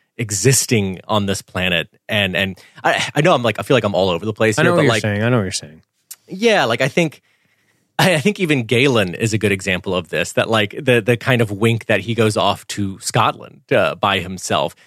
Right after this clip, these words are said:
Speaker 1: that he is, i-, it's almost like that culture, that world that we know of that is going to come
Speaker 2: Springs up
Speaker 1: about
Speaker 2: around him.
Speaker 1: springs up around him. That,
Speaker 2: Sure.
Speaker 1: that, that these, that the people have become less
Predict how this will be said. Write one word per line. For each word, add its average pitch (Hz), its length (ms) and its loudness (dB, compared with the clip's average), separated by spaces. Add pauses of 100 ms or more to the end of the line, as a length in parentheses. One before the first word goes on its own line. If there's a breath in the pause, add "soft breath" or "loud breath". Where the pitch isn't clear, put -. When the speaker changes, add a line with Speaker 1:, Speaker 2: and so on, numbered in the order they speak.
(140 soft breath)
Speaker 1:
that 123 140 2
he 151 340 2
is, 120 360 0
i-, 123 40 -4
it's 127 260 -4
almost 139 280 2
like 120 240 0 (680)
that 135 300 2
culture, 127 460 2
that 98 320 0
world 117 260 4
that 92 160 0
we 107 140 -2
know 98 240 2
of 85 240 -2
that 90 180 -2
is 90 140 -10
going - 260 2
to - 120 4 (100)
come - 0 -
Speaker 2:
Springs 123 340 4
up 90 200 0
Speaker 1:
about 107 100 2
Speaker 2:
around 107 320 0
him. 113 180 -2
Speaker 1:
springs 123 720 0
up 113 140 0
around 101 480 0
him. 190 340 2
That, 117 60 -10
Speaker 2:
Sure. 107 220 2
Speaker 1:
that, 110 160 2
that 120 120 2
these, 143 160 2 (140)
that 135 160 2
the 135 80 0
people 185 320 2
have 117 200 0
become 120 320 0
less 120 440 0